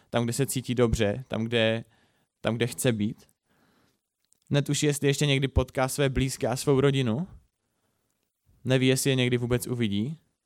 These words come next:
Dokonce netuší, jestli jsou vůbec naživu.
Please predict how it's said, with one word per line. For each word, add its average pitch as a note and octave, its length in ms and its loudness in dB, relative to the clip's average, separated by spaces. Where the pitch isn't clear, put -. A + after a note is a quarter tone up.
Dokonce C#3 380 2
netuší, C3+ 360 0
jestli C3 220 0
jsou C#3 160 0
vůbec B2+ 240 0
naživu. B2+ 500 0